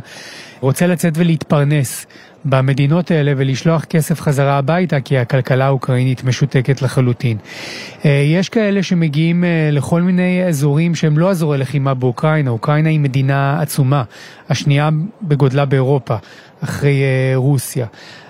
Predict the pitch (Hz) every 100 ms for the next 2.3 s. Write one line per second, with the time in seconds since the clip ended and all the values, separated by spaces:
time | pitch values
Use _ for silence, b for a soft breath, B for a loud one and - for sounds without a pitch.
0 | - 139 117 170 220 - 220 202 156 151
1 | 156 185 185 175 160 139 131 143 160 160
2 | - 147 139